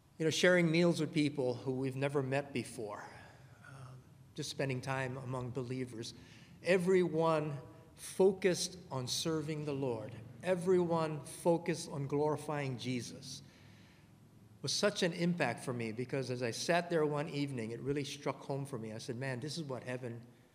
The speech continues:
is gonna be like. This is just a small glimpse of what heaven's gonna be like when we're among all the believers throughout history, rejoicing,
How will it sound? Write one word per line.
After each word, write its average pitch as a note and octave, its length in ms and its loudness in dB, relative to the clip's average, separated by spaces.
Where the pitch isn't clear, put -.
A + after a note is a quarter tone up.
is B2 140 -8
gonna B2 200 -4
be A#2 200 -4
like. G#2 260 -12
This F3 160 -4
is D#3 40 -4
just C#3 300 -4
a - 20 -8
small D3+ 380 0
glimpse C3+ 340 -4
of A#2 80 -12
what A#2+ 140 -4
heaven's B2 300 -4
gonna B2 200 -4
be B2 200 -4
like G#2 380 -8
when C3+ 200 -4
we're D3 340 2
among C#3 520 -2
all D3+ 240 2
the C#3+ 100 0
believers B2 840 -4
throughout C3+ 320 -2
history, B2 520 -4
rejoicing, C3+ 760 -2